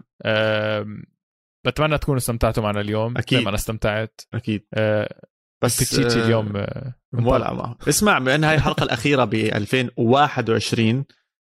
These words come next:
Speaker 2: عشان نغلط بهذا الحكي أكتر من مرة بالحلقة وقطعهم عنا البروديوسر وبهدلني أكتر من مرة.
Speaker 1: <laughs>
Speaker 2: آم، فبنحب نعيد على كل حدا، كل عام وأنتم بخير. إن شاء الله ينعاد عليكم بصحة وسلامة،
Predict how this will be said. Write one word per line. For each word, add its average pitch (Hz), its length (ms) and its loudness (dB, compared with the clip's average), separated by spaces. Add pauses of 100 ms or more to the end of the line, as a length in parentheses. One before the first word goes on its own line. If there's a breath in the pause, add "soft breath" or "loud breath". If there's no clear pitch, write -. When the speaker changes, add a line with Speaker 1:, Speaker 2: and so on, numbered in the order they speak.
(160)
Speaker 2:
عشان 113 220 0
نغلط 117 340 0
بهذا 113 220 0
الحكي 113 280 -2
أكتر - 240 -2
من 104 80 0
مرة 113 220 2
بالحلقة 110 380 -2
وقطعهم 110 520 0
عنا 104 160 2
البروديوسر 107 640 -2
وبهدلني 107 560 0
أكتر 104 240 -8
من 95 60 -6
مرة. 113 320 -6 (200)
Speaker 1:
<laughs> - 680 0
Speaker 2:
آم، 110 600 2
فبنحب 113 580 2
نعيد 131 220 2
على 120 60 0
كل 127 160 0
حدا، 123 180 2
كل 117 140 0
عام 123 180 2
وأنتم 120 180 0
بخير. 117 340 2
إن 104 80 -6
شاء 117 120 0
الله 120 80 4
ينعاد 117 220 0
عليكم 110 280 -2
بصحة - 320 -2
وسلامة، 117 540 2